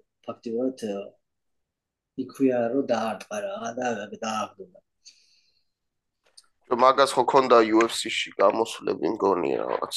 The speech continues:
Speaker 2: სამი ჩხუბი, ხო?
Speaker 1: კი, U F C-ს ვეტერანია, ბელატორის ვეტერანია. ან ეს არის მეათე ნომერია ეხლა და, ბაი, მოგია-, ამ გა-, იმას, რა ქვია, რენკინგს და ამ განთესვას მებრძოლების ვინ აკეთებს და რა პრინციპით აკეთებს,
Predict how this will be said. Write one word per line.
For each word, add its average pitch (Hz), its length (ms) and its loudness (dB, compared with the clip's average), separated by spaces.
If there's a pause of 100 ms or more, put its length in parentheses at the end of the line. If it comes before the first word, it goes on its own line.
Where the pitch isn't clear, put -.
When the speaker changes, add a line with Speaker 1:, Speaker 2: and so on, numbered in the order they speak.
Speaker 2:
სამი 110 240 4
ჩხუბი, - 400 -2
ხო? - 140 6 (1000)
Speaker 1:
კი, 156 80 8 (240)
U - 80 -
F 143 60 -12
C-ს 139 180 -6
ვეტერანია, 139 680 2 (180)
ბელატორის 120 560 -4
ვეტერანია. 117 640 -4 (800)
ან 190 160 -2
ეს 139 160 -8
არის 143 240 0
მეათე 139 400 0
ნომერია 143 560 -2
ეხლა 113 240 -4
და, 104 160 -8
ბაი, 110 160 -6 (240)
მოგია-, 139 400 0 (480)
ამ 180 80 0 (160)
გა-, 120 240 2
იმას, 131 300 -4
რა 117 100 -4
ქვია, 123 240 0
რენკინგს 127 480 -4
და 110 60 -4 (100)
ამ 104 120 -4 (200)
განთესვას - 580 -10 (220)
მებრძოლების 113 640 -8
ვინ 110 240 -20
აკეთებს 131 400 -10
და 113 140 -6
რა 104 140 -4
პრინციპით - 500 -14
აკეთებს, 123 400 -8